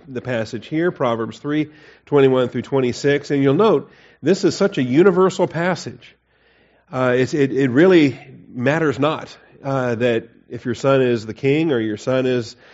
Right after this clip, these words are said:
or you, uh, if your father's the king, or your father's, uh, a, a, a ditch digger, or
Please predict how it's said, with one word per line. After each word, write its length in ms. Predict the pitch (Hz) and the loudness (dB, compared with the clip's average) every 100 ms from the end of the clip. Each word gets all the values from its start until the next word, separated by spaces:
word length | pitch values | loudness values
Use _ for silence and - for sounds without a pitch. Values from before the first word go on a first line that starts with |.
| - _ _ | -20 _ _
or 220 | 120 117 | -2 0
you, 160 | 113 113 | 0 -4
uh, 40 | |
if 260 | 120 117 117 | -4 -6 -6
your 80 | 107 | -2
father's 420 | 131 139 135 120 | 2 2 2 0
the 80 | 135 | -2
king, 360 | 139 135 165 | 2 4 4
or 40 | 131 | 2
your 160 | 113 | 0
father's, 640 | 107 131 135 131 131 113 | 0 2 2 2 0 -2
uh, 840 | 123 117 113 135 113 110 104 107 98 - - | 0 0 0 -4 -4 -4 -4 -8 -12 -16 -16
a, 40 | |
a, 40 | |
a 20 | 104 | -4
ditch 320 | 123 127 - | -2 -2 -2
digger, 360 | 127 135 170 | -2 0 0
or 220 | 139 110 | 0 -2